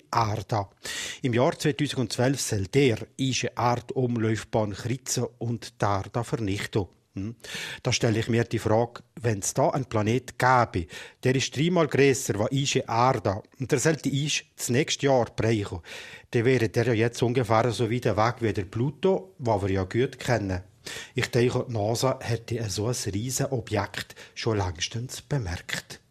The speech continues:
Ein anderes Beispiel, da gibt's die sogenannte Ohm-Theorie in Buchform. Viele fragen sich jetzt vielleicht, was bitte sehr soll Ohm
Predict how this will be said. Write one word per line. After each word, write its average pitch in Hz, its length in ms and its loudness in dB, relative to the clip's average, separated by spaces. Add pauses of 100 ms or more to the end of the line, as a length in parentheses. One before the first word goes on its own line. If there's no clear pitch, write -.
(1000)
Ein 151 140 4
anderes 185 280 6
Beispiel, 120 480 4
da 123 380 4
gibt's 117 340 -2
die 107 180 -4
sogenannte 107 580 -2 (140)
Ohm-Theorie 117 1120 2
in 113 240 -4
Buchform. 95 800 -2 (260)
Viele 101 340 -4
fragen 95 400 -4
sich - 140 -8
jetzt - 240 -4
vielleicht, 104 400 -2
was 147 240 0
bitte 180 240 -4
sehr 123 240 2
soll 110 420 0
Ohm 151 440 2